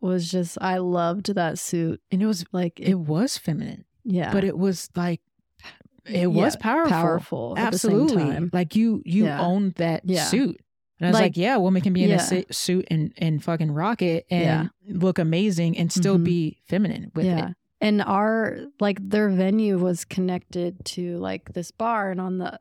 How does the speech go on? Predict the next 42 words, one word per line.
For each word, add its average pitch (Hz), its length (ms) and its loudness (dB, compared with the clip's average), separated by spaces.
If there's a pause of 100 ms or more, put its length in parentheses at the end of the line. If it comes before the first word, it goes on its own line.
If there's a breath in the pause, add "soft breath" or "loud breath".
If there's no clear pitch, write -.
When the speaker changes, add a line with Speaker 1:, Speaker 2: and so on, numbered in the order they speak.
Speaker 1:
other 226 320 -4
side, 185 560 -8 (100)
like, 185 260 -6 (140)
there 175 140 0
were 180 100 2
the 180 80 0
people 175 680 -4 (320)
that 180 160 -2
were 185 120 0
just 175 280 -4
there 180 280 0
from 175 300 -2
the, 180 240 -2 (340)
like, 185 320 -4 (220)
the 196 140 0
restaurant 190 480 0
and 175 80 4
Speaker 2:
Yeah, 190 100 6
Speaker 1:
bar. 190 320 2
Speaker 2:
yeah. 175 180 2
Speaker 1:
And 180 120 0
I 202 140 0
just 226 200 -2
remember 202 380 2
them 190 200 0
all, 175 540 -6
like, 175 200 -4 (100)
getting, 190 240 0
s-, - 340 -10
like, 190 260 -2
our 190 140 -2
whole 202 220 0
wedding 190 260 0
party, 165 340 -2
like, 170 220 -4
Speaker 2:
They 175 60 0
Speaker 1:
getting 175 140 2
Speaker 2:
were 170 80 0
Speaker 1:
so 180 180 0
Speaker 2:
st- 185 100 2
Speaker 1:
many 180 160 2
compliments. 175 580 0